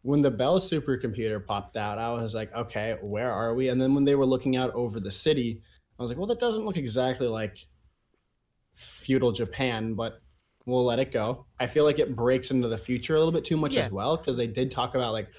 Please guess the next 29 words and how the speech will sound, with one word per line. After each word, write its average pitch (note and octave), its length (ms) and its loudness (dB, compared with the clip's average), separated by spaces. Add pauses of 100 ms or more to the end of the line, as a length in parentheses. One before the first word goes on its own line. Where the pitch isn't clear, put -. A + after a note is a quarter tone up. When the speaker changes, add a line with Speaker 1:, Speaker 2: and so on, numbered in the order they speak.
(520)
Speaker 1:
twenty-two C#3+ 640 2
oh B2 140 4
five C3 540 0 (180)
Speaker 2:
Yeah, F3+ 300 -4
Speaker 1:
as A#2+ 120 2
Speaker 2:
well, E3 100 0
Speaker 1:
well B2+ 200 0
for, C3+ 120 -4
like, A#2+ 120 -4
a G#2 40 -8
timeline. C3+ 580 -2
Speaker 2:
yeah, G3+ 180 -2
'cause D#3 140 -10
that's, F3+ 220 -2
that's D3+ 260 0
where D3 100 -2
the A#2 80 -8
Time C3+ 360 -2
Retrograde A2+ 460 -4
Army G#2+ 300 0
is B2+ 80 0
Speaker 1:
Right. C#3 140 4
Speaker 2:
from. A#2 200 0
That's G#2+ 200 -4
the A2 60 -12
time A2+ 320 -4
period. F#2 340 -10
That's G2+ 200 -8
where, A2+ 260 -4